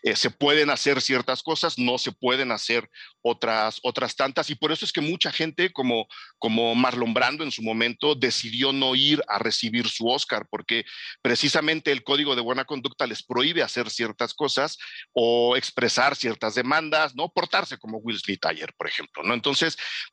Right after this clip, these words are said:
la regla que rompe Will Smith es la de la buena conducta, más allá de que fue un hecho violento,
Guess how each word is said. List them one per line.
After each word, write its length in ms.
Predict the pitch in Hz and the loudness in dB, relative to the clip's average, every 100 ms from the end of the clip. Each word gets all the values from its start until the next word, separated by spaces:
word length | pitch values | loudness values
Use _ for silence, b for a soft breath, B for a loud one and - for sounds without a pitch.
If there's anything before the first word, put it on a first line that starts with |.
| _ - | _ 2
la 200 | 147 147 | 4 6
regla 340 | 143 175 180 165 | 4 2 2 2
que 140 | 156 | 2
rompe 320 | 165 185 135 | 2 0 -2
Will 260 | 113 147 147 | 0 0 0
Smith 260 | 127 147 - | 0 -2 0
es 120 | 127 | -2
la 120 | 131 | 0
de 80 | 117 | 0
la 80 | 101 | 0
buena 260 | 110 123 | -2 -2
conducta, 540 | 120 95 92 95 - 87 | -4 -8 -12 -8 -4 0
más 240 | 131 - | 0 2
allá 180 | 135 139 | 2 2
de 80 | 131 | 0
que 140 | 110 | -4
fue 120 | 101 | -4
un 140 | 117 120 | 0 0
hecho 240 | 110 113 | 0 -2
violento, 640 | 110 107 147 175 - 147 | 0 2 2 0 0 0